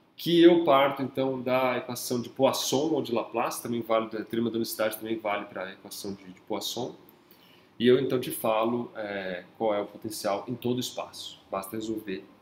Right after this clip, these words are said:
é, esse problema. <clears throat>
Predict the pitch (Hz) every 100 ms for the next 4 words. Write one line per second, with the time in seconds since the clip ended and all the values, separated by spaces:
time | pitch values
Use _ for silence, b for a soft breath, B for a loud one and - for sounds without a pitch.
0 | _ _ _ - 98 95 92 92 - _
1 | _ _ _ _ _ _ - - - -
2 | 95 - - - _ _ _ _ _ _
3 | _ _ _ _ _ _ _ _ _ _
4 | _ _ _ - 160 139 107